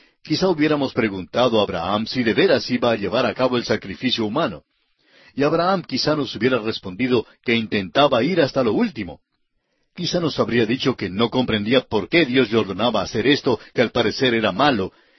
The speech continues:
y aún nos diría que también había aprendido a obedecer a Dios, y que en esta crisis escogería el obedecer primero a Dios.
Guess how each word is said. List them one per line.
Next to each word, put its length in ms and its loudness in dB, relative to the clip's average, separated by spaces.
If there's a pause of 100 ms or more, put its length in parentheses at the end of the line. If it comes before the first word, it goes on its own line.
(260)
y 80 2
aún 160 6
nos 140 4
diría 280 4
que 120 0
también 320 2
había 260 4
aprendido 540 2
a 60 6
obedecer 560 4
a 80 6
Dios, 420 -6 (220)
y 120 2
que 100 0
en 80 0
esta 300 0
crisis 520 -2 (200)
escogería 680 2
el 160 2
obedecer 560 2
primero 480 0
a 60 -2
Dios. 420 -4